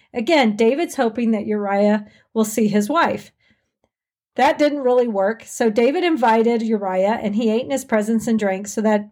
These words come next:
David made him drunk. And in the evening, he went out to lie on his couch with the servants of the Lord. <laughs> But Uriah still wouldn't go down to his house.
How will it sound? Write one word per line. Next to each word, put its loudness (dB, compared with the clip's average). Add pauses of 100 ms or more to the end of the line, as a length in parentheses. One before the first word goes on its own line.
(240)
David 0
made -2
him 0
drunk. 0
And 0
in 4
the -2
evening, -2
he -2
went -2
out -2
to -4
lie 2
on 0
his -4
couch -2
with -6
the -4
servants -4
of -6
the -6
Lord. 0 (400)
<laughs> -20
But -2
Uriah 2
still 0
wouldn't 2
go 0
down 0
to -4
his -6
house. -10